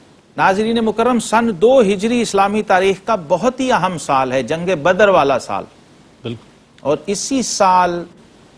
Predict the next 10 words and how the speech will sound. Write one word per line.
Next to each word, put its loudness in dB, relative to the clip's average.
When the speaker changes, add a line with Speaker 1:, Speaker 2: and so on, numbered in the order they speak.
Speaker 1:
रमज़ानुल -2
मुबारक -2
भी -4
हमें -6
अता -4
हुआ। -8
Speaker 2:
बेशक। -20
Speaker 1:
इसी -4
साल 2
रोज़े 2